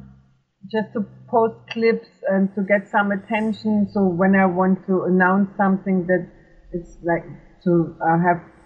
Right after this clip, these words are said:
to meet more people. But I mean, it's also on the webpage. It's, I, I always com-, prefer my computer because the screen is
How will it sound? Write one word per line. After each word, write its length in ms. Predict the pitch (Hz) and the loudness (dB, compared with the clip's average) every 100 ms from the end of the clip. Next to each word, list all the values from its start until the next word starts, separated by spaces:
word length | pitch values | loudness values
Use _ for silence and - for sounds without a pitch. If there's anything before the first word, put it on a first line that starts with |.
| - _ _ - | -20 _ _ 2
to 60 | |
meet 280 | 190 196 190 | 6 6 4
more 260 | 196 185 180 | 2 2 0
people. 540 | 226 202 214 208 202 _ _ _ - | -6 -4 0 0 0 _ _ _ 0
But 160 | 196 - | 0 2
I 100 | 208 | -2
mean, 180 | 214 214 | 0 -4
it's 180 | 208 - | -6 -2
also 360 | 214 233 269 | 0 2 0
on 180 | 302 214 | 0 0
the 80 | 208 | -4
webpage. 640 | 190 220 - 233 214 202 - - _ _ _ _ _ - | -2 -4 -4 -6 -4 -6 -12 -20 _ _ _ _ _ -8
It's, 440 | 196 - _ _ _ _ _ _ _ _ - | -8 -8 _ _ _ _ _ _ _ _ -4
I, 300 | 196 196 208 | -4 2 2
I 40 | |
always 280 | 202 226 240 - | 2 0 -2 -2
com-, 340 | 240 226 170 - | -4 -4 -6 -10
prefer 440 | 247 214 - 240 233 | -8 -8 -2 0 2
my 220 | 226 208 | 2 0
computer 640 | - 220 196 233 220 254 202 | 0 -6 -4 -8 -4 -4 -2
because 400 | 202 - 214 208 214 | -6 -2 -2 -2 -6
the 140 | 196 - | -8 -6
screen 340 | 220 240 240 | -6 -2 0
is 160 | 226 | -2